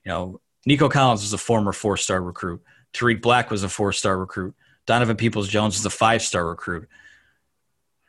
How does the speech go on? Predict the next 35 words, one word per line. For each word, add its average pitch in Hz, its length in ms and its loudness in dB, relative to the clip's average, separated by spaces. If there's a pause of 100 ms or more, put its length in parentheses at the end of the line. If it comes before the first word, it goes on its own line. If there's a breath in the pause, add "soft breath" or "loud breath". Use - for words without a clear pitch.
(180)
Everyone 175 320 6
thought 180 200 6
that 160 140 6
was 135 160 2
gonna 139 180 2
be 123 200 4
a 120 60 6
big 113 280 2
three 127 300 4
that, 107 240 2
you 107 60 -2
know, 98 100 0
kind 117 240 0
of, 104 400 -2 (300)
I 120 80 2
think 135 200 2
a 131 60 4
lot 131 200 6
of 139 60 2
people 131 160 4
were 113 140 2
hoping 117 320 2
they 120 160 4
would 120 180 4
be 110 140 4
what 101 220 2
the 104 80 4
receivers 104 500 0
at 101 60 -4
L 101 200 2
S 95 200 0
U 127 100 4
were 92 180 -2
last - 400 -6
year. 87 240 -10